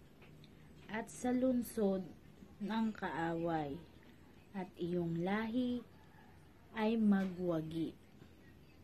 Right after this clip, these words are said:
Yun, so yun, salamat po. Amen po.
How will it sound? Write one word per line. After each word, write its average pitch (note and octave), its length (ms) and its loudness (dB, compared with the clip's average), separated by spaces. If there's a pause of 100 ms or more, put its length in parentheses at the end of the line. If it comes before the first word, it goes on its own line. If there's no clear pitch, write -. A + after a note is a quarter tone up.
(2250)
Yun, G3 320 0
so G#3 240 -6
yun, A#3+ 400 0
salamat F#3 500 -4 (140)
po. A#3 160 -10 (960)
Amen F#3+ 480 2
po. F#3 160 -10